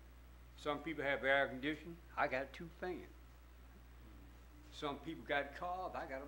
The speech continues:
buy some. Some people have mopeds.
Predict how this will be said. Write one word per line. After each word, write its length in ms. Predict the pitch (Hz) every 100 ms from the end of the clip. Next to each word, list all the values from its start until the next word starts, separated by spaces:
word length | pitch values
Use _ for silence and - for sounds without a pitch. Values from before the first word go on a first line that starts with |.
| -
buy 300 | 107 - - -
some. 80 | - - - - - - - - - - - - - - - - - - - - - - - - -
Some 160 | 135 139
people 320 | 151 139 135
have 220 | 139 147
mopeds. 880 | 147 180 180 135 113 90 - - -